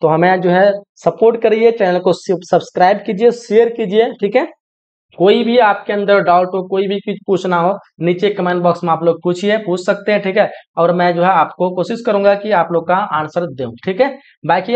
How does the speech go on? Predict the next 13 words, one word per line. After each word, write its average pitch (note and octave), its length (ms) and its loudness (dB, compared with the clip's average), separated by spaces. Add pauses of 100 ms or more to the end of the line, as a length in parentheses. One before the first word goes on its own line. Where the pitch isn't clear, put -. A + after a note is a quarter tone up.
आप F#3 180 0
लोग G#3 240 -2
जो F#3+ 100 0
भी G3+ 200 -2
पीडीएफ़ F#3+ 440 -2
नहीं F3+ 240 -2
लिए G3+ 200 -2
हैं, F#3+ 240 -2
पीडीएफ़ F3 440 0
के F#3+ 100 -2
लिए F3+ 240 0 (340)
एट G3+ 360 -2
टू G#3 80 -4